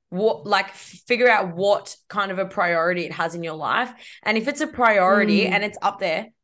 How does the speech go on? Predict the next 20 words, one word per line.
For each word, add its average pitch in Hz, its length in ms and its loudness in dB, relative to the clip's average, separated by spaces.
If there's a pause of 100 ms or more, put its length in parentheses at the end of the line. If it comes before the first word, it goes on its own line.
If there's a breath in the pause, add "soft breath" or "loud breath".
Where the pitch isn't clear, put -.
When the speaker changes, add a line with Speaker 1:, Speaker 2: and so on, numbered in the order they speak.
(120)
Speaker 1:
treat 240 480 0
it - 280 -2
as 180 200 2
though 175 160 0
it's - 160 -8
a - 20 -10
priority. 135 800 -6 (640)
Don't 240 260 4
Speaker 2:
Yeah. - 120 0
Speaker 1:
treat 226 200 6
it 240 120 6
as 196 180 2
though 190 140 6
it's 175 340 2
something 180 300 -2
that 160 100 -6
you 180 80 -4
don't 175 220 -2
care 170 240 0
about. 127 460 -4